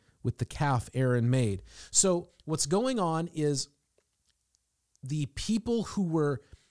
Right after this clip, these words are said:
not repenting, the people who had sort of like, "We're going to oppose Moses,"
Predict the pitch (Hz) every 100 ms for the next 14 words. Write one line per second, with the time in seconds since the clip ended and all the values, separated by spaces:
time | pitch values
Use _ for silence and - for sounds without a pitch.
0 | - 123 143 165 208 - - 151 - 233
1 | 185 156 139 - 190 214 170 185 147 -
2 | 185 165 139 147 139 139 175 196 190 175
3 | 143 - 127 - 196 208 220 170 147 139
4 | 127 147